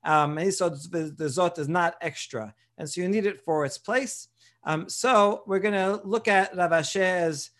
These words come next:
uh, in, uh, derivation, and then we'll go back to the Baraita and have a discussion over there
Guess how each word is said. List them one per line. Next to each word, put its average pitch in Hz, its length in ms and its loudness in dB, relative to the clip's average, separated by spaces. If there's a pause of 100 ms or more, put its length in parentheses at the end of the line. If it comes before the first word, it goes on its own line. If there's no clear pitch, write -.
(140)
uh, 156 260 2
in, 180 300 -4
uh, 143 200 -2
derivation, 165 840 2 (360)
and 185 160 -2
then 220 540 2
we'll 190 340 4
go 220 140 2
back 220 300 2
to 196 80 -2
the 175 100 -2
Baraita 180 640 2 (300)
and 170 120 0
have 185 160 2
a 175 40 -2
discussion 175 800 -2
over 151 180 -4
there 160 500 4